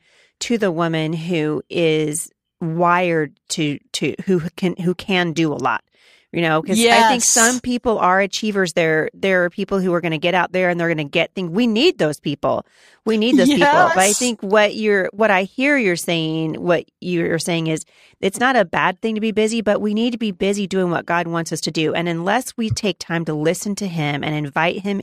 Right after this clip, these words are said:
Speaker 1: in, we're not gonna know what that is. And all of a sudden,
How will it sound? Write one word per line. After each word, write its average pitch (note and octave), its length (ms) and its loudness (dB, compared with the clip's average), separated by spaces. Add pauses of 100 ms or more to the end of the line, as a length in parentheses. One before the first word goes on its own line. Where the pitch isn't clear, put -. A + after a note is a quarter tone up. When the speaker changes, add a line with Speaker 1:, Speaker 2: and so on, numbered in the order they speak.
Speaker 1:
in, D#3+ 400 -2 (520)
we're G3+ 180 4
not G#3 220 0
gonna F3 160 -2
know E3 140 2
what D#3+ 200 0
that D#3 180 2
is. F3 320 2
And D#3 140 -4
all D#3 140 2
of E3+ 80 -4
a F3 40 0
sudden, E3 540 -2